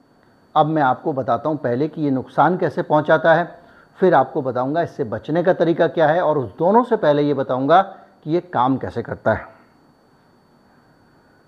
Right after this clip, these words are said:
देखिए, आप और हम आज जिस दुनिया में हैं वो भले ही आप कमरे में बैठे हैं, भले ही आप दफ्तर में बैठे हैं, लेकिन उस समय आप पूरी दुनिया में कहाँ-कहाँ से जुड़े हुए हैं।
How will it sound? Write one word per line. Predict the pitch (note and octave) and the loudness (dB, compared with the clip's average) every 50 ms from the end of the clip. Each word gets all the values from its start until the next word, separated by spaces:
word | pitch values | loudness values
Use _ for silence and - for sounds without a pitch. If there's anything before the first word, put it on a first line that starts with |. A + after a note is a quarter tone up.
| _ _ _ _ _ _ _ _ _ _ _ _ _ _ _ _ _ _ _ - | _ _ _ _ _ _ _ _ _ _ _ _ _ _ _ _ _ _ _ 0
देखिए, | D#3 G#3 A3 - C#4 C#4+ C#4+ - - - - - E3 | 2 2 2 2 2 2 2 2 0 -4 -2 2 2
आप | E3+ F#3 G#3 A#3 A#3+ A#3+ | 4 4 4 2 2 4
और | A#3+ A#3+ A#3 | 2 2 2
हम | E3+ D3+ G3 G3 F#3 E3 E3+ G3 G3 - - - _ _ _ _ _ - _ _ - | 2 2 0 0 0 -2 -4 -6 -8 -10 -18 -20 _ _ _ _ _ -20 _ _ 0
आज | - D3+ D#3+ F#3 G3 F#3+ - - - | 4 6 6 4 4 0 -8 -16 -10
जिस | C#3 D#3 D#3+ | -6 -6 -4
दुनिया | C#3 B2 D3 D3 D#3 E3+ F3+ F#3 | -2 0 0 2 4 6 6 6
में | F#3+ F#3+ E3+ | 4 4 2
हैं | D3 D3 D#3 E3+ F3+ | 0 0 0 -2 -2
वो | F#3 D3 C#3+ D#3 F3 F#3 F#3+ G3 G3 - - - _ _ _ _ _ _ - | -2 -2 0 2 4 4 4 4 2 0 -4 -16 _ _ _ _ _ _ -4
भले | A#2 C3 C#3+ D#3 | 0 2 4 6
ही | E3 F3 | 6 6
आप | E3+ D#3 D3+ - - | 6 6 4 2 -2
कमरे | D3+ C#3+ D3 D3+ E3 | -4 -4 -2 0 0
में | E3 E3 D3+ | 0 0 0
बैठे | D3+ D3 D3 D#3 D#3 | 0 -2 0 0 0
हैं, | D3+ D3 D3+ D3 - - - - _ _ _ _ - | 0 0 -2 -4 -6 -14 -20 -20 _ _ _ _ -4
भले | C#3+ C#3+ D#3+ | 0 2 4
ही | E3+ E3 | 6 6
आप | D#3 C#3+ C3+ | 4 4 2
दफ्तर | A#2+ C#3+ C#3 - - - - E3+ | 2 -2 -2 -2 -2 -2 -2 0
में | D3+ D#3+ D3 B2 | 0 0 -2 -4
बैठे | B2 A#2+ - D3+ | -6 -6 -6 -6
हैं, | D#3 | -4
लेकिन | C#3+ C3 C3 C3+ D#3 D#3 - | -4 -4 -6 -6 -6 -8 -8
उस | - - D#3 D3 - - | -6 -8 -8 -8 -8 -8
समय | C#3+ B2+ B2+ B2+ | -8 -6 -6 -4
आप | C3 C#3 D3 C#3+ - - | -4 -4 -4 -4 -6 -8
पूरी | C3+ C#3+ C#3+ | -6 -6 -6
दुनिया | B2+ A2+ B2+ B2 C3+ C#3 D3+ D#3 D3 | -6 -6 -8 -6 -4 -2 0 0 0
में | C#3 C3 C3 C#3 C#3+ D3 - - _ _ _ _ - | 0 -2 -4 -6 -8 -10 -14 -20 _ _ _ _ -4
कहाँ-कहाँ | - D3+ C#3+ F3 G3 F#3+ - C3+ C3 E3 F#3 | -2 0 2 0 0 0 -2 -2 0 0 -2
से | - - C#3+ | -2 -6 -6
जुड़े | A#2+ C#3 C#3 C#3 C3+ | -4 -2 0 0 0
हुए | C3 C3 C#3+ C#3 | 0 -2 -2 -2
हैं। | C3 D3 F3 G3+ - - | -2 -4 -6 -8 -10 -12